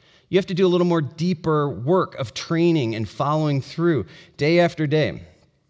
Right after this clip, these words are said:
We have to convince her not to bite people because she learns that it's wrong. And she learns right and wrong. We have to help little Fluffy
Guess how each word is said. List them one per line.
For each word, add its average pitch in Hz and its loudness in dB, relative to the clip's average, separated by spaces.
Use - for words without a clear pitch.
We 156 0
have 175 2
to 143 0
convince 175 0
her 127 -2
not 214 -2
to 226 -2
bite 170 -2
people 131 -6
because 175 0
she 196 -2
learns 196 2
that 180 4
it's - -6
wrong. 110 -4
And 170 -2
she 196 0
learns 214 0
right 208 0
and 214 -2
wrong. 113 -2
We 202 0
have 233 -2
to 220 -2
help 190 0
little 185 2
Fluffy 156 -2